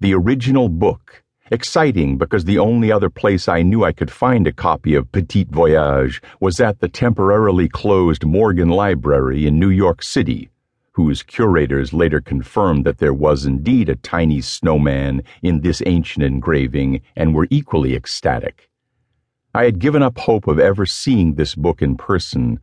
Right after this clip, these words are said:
but here it was, behind glass casement.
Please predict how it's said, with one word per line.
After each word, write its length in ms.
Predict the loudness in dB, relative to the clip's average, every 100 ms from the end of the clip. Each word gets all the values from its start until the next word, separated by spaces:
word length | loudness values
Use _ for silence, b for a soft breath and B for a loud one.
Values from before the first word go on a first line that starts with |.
| _ _ _
but 140 | -4
here 260 | -2 -2 0
it 80 | 0
was, 600 | 0 2 2 0 -6 -16 _ -8
behind 640 | -6 -2 0 2 2 2
glass 440 | 0 0 0 -4
casement. 680 | -10 -4 -4 -4 -8 -8 -10